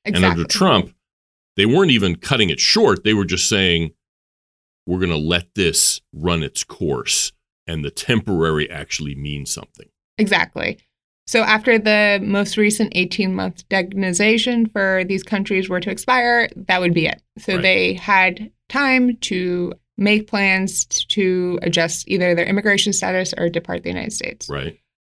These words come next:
Speaker 1: And then what happened?
Speaker 2: Unsurprisingly, the terminations were challenged in court, and the case at the time was called Ramos v. Nielsen, but now the case is referred to as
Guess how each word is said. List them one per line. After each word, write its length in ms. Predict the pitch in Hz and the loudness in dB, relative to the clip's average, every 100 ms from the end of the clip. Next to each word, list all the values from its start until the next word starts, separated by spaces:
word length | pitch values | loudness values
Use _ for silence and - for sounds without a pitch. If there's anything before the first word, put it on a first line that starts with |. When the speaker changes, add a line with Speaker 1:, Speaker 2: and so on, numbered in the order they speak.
| _ _ _ _ _ | _ _ _ _ _
Speaker 1:
And 140 | 87 98 | -2 0
then 120 | 95 | 2
what 120 | 87 | 0
happened? 480 | 92 85 85 78 - _ _ _ - | 0 0 -2 -6 -8 _ _ _ -2
Speaker 2:
Unsurprisingly, 1080 | 277 262 247 220 196 196 196 202 196 202 208 175 | 0 2 2 2 0 2 0 0 0 2 0 0
the 320 | 185 185 180 | 0 0 -2
terminations 920 | - 214 214 220 196 180 208 196 208 - | -4 0 4 4 4 2 0 0 0 0
were 400 | 180 175 175 170 | 0 2 2 0
challenged 640 | - 190 180 180 190 214 220 | -4 -2 -2 -2 -2 0 0
in 140 | 226 | -2
court, 440 | - - 180 - - | -2 -4 -4 -6 -4
and 480 | 202 185 175 180 180 _ _ _ - | -2 0 0 -4 -8 _ _ _ -4
the 80 | 202 | 0
case 280 | 226 208 | 2 2
at 80 | 208 | 0
the 80 | 208 | -2
time 320 | 214 196 190 | -2 -2 -2
was 120 | 190 185 | -2 -4
called 420 | 208 190 185 - - | -2 0 0 -4 -6
Ramos 460 | 185 190 185 196 | -2 0 -2 -4
v. 240 | 214 196 185 | -4 -2 -2
Nielsen, 640 | 175 180 165 175 262 302 | 0 0 0 0 2 2
but 200 | 214 - | 2 0
now 440 | 175 165 185 202 | 2 2 2 -2
the 200 | 208 196 | -2 -6
case 540 | 214 196 190 - - - _ _ _ | -4 -2 -2 -2 -6 -12 _ _ _
is 160 | 190 180 | -6 -4
referred 260 | 180 185 | -2 -2
to 140 | 180 190 | 0 2
as 340 | 175 170 170 | 2 2 -2